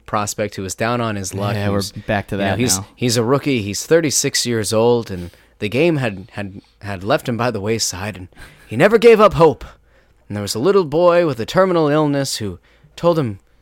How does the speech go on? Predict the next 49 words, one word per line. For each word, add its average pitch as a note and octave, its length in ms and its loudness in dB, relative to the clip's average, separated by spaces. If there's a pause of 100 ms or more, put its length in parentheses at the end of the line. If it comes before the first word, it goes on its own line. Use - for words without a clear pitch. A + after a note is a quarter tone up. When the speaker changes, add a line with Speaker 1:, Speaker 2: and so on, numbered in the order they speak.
(140)
Speaker 1:
"Go D3 140 -12
back D3 220 -8
out C3+ 240 -8
there A2 260 -10 (720)
and A2+ 120 -12
win D#3+ 220 0
one A#2+ 200 -2
for G#2+ 220 -6
me." G2 220 -12 (560)
Speaker 2:
Is - 80 -14
that, - 160 -12
Speaker 1:
And - 20 -10
Speaker 2:
is G#2+ 60 -4
Speaker 1:
that A2+ 80 0
Speaker 2:
that B2+ 80 -2
Speaker 1:
little C#3 160 0
boy C3+ 220 2
survived, C3+ 640 0
and G2 100 -6
now D3+ 480 0 (840)
Dennis G3 280 4
Quaid B2+ 460 2 (340)
Speaker 2:
Oh, C3 260 -6
God. B2 320 0
Speaker 1:
is A2 140 -4
the B2 120 -2
Speaker 2:
Yo, E3 180 6
did D3 200 4
you A3 100 4
Speaker 1:
<laughs> - 40 2
Speaker 2:
see, G#3 360 0 (100)
like, D3 360 -2
on C3+ 160 -4
that, C#3 260 0 (100)
on A#2+ 140 -6
that A#2 120 -4
vein, B2+ 200 -4
like, B2 140 -8
did, A2+ 180 -8 (160)
did B2 160 -12
you D3 60 -4
Speaker 1:
What B2+ 60 -6
Speaker 2:
see G2+ 120 -2
Speaker 1:
did C#3 120 0
Speaker 2:
the, C#3 80 6
Speaker 1:
I B2+ 80 6
Speaker 2:
uh, B2 60 4
little C3 180 2
kid B2+ 340 -4